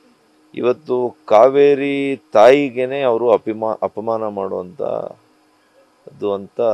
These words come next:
ನನ್ನ ಭಾವನೆ. ಯಾಕೆಂದ್ರೆ ರೈತರಿಗೆ ಕೇವಲ ರಾಜಕೀಯದ ಒಂದು ದೃಷ್ಟಿಯನ್ನ ಇಟ್ಕೊಂಡು ಹತಾಶರಾಗಿ ಅವ್ರ ಪಕ್ಷದ ಅಸ್ತಿತ್ವ ಉಳಿಸ್ಕೊಳ್ಳೋವಂಥ ಪ್ರಯತ್ನ ಇದೆ.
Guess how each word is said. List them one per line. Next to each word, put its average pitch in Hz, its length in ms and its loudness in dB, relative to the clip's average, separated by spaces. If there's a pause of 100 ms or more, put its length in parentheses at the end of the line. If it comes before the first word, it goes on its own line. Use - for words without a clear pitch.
ನನ್ನ 90 400 -10
ಭಾವನೆ. 80 440 -8 (380)
ಯಾಕೆಂದ್ರೆ 104 680 -6
ರೈತರಿಗೆ 117 720 -6
ಕೇವಲ 110 500 -2
ರಾಜಕೀಯದ 101 960 -4 (840)
ಒಂದು 107 320 -8
ದೃಷ್ಟಿಯನ್ನ 123 580 -4
ಇಟ್ಕೊಂಡು 80 720 -10 (140)
ಹತಾಶರಾಗಿ 113 920 0
ಅವ್ರ 107 260 0 (140)
ಪಕ್ಷದ 113 640 -6
ಅಸ್ತಿತ್ವ 139 600 -2
ಉಳಿಸ್ಕೊಳ್ಳೋವಂಥ 113 800 -4
ಪ್ರಯತ್ನ 127 580 2
ಇದೆ. - 280 -20